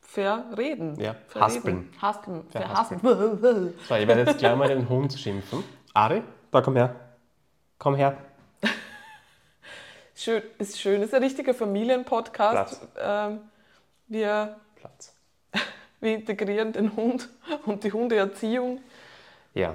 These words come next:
Speaker 2: mein Hund ist nervös, wenn beide hier sitzen und, und reden.
Speaker 1: Und
Speaker 2: Ja.
Speaker 1: lachen vor allem.
Speaker 2: Und lachen,
Speaker 1: Weil
Speaker 2: ja.
Speaker 1: sie hat nämlich Angst, dass sie irgendwas Lustiges verpassen könnte.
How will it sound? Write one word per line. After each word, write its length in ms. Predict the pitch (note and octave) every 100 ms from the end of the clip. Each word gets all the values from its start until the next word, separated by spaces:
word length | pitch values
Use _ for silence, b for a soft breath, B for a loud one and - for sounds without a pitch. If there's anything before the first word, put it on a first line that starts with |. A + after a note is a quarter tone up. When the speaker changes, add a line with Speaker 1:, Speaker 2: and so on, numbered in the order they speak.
| F2+
Speaker 2:
mein 380 | A2 A#2+ B2+
Hund 180 | A#2 D3+
ist 100 | D3+
nervös, 440 | C3+ A2+ A2 B2 B2+
wenn 160 | A2
beide 260 | A2 G2 B2
hier 180 | A#2+ A2
sitzen 400 | A#2 - A#2 G#2+
und, 320 | G#2+ G#2+ -
und 140 | G#2+
reden. 300 | G2+ G2 A#2+
Speaker 1:
Und 180 | C#3 C4
Speaker 2:
Ja. 60 | G#3
Speaker 1:
lachen 440 | F3+ G#3 - C#3+
vor 200 | C#3+ -
allem. 160 | - -
Speaker 2:
Und 80 |
lachen, 380 | - F#2 - -
Speaker 1:
Weil 80 | F#2
Speaker 2:
ja. 40 |
Speaker 1:
sie 160 | G3+ A3
hat 120 | G#3
nämlich 260 | A3 A3 G#3+
Angst, 340 | D#3+ G#3+ A3+
dass 180 | A3+ G#3+
sie 60 | G#3+
irgendwas 260 | G#3 G#3
Lustiges 520 | F#3+ A3+ - A3 G#3+
verpassen 540 | - G3+ G3 E3+ - F3
könnte. 580 | - F3+ F3+ - G#3